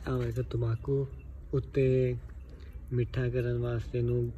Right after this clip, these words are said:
ਗੁੜ ਵੀ ਰੱਖ ਲਈਦਾ ਤੇ ਚੀਨੀ ਵੀ ਰੱਖ ਲਈਦੀ ਹੈ। ਜਿਹੜੀ ਸ਼ਾਇਦ ਤੁਹਾਡੇ ਕੋਲ ਵਕਤੀ ਤੌਰ 'ਤੇ ਹੋਏ, ਤੁਸੀਂ ਰੱਖ ਲੈਣੀ ਹੈ। ਉੱਤੇ ਅੱਗ ਰੱਖੋ।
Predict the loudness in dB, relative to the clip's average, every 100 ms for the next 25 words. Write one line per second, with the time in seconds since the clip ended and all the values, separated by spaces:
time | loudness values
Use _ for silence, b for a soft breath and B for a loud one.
0 | -6 2 4 8 8 8 4 2 2 6
1 | 6 4 0 -2 0 2 2 2 2 0
2 | -2 -2 0 -2 -2 -6 B B B B
3 | -10 0 6 6 6 4 2 2 2 4
4 | 2 2 0 0 0 2 2 2 4 4
5 | 4 2 0 2 0 -2 -4 -4 -4 -4
6 | -6 B B B B B B -8 -4 2
7 | 4 4 4 2 0 0 -4